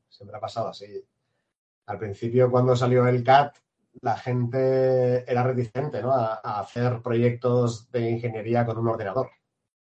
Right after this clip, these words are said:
Pero si nosotros dibujamos con el tiralíneas y, y la mesa de dibujo, ¿no? Y los arquitectos igual.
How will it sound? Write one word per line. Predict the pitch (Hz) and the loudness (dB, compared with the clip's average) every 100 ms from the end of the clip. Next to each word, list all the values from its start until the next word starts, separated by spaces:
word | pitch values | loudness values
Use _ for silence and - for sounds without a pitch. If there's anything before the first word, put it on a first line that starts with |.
| _ - | _ -14
Pero | 101 | -14
si | - | -12
nosotros | 95 98 120 120 | -16 -8 -4 -2
dibujamos | 123 117 123 120 123 120 - _ _ _ _ | 0 0 0 0 0 0 -4 _ _ _ _
con | - 110 | -8 -6
el | 113 | -2
tiralíneas | 113 110 135 131 120 110 | 0 2 2 2 2 0
y, | 113 110 107 98 - - | -4 -6 -8 -10 -12 -12
y | 107 | -12
la | 101 | -8
mesa | 113 127 | -6 -2
de | 120 | -2
dibujo, | 101 131 - 92 | -2 -6 -6 -12
¿no? | - - _ _ _ _ _ _ _ _ _ - | -14 -20 _ _ _ _ _ _ _ _ _ -6
Y | 120 | -4
los | 117 | 0
arquitectos | - 98 - 139 - 123 | -2 -2 -2 -2 -2 -4
igual. | 98 123 135 92 | 0 2 2 0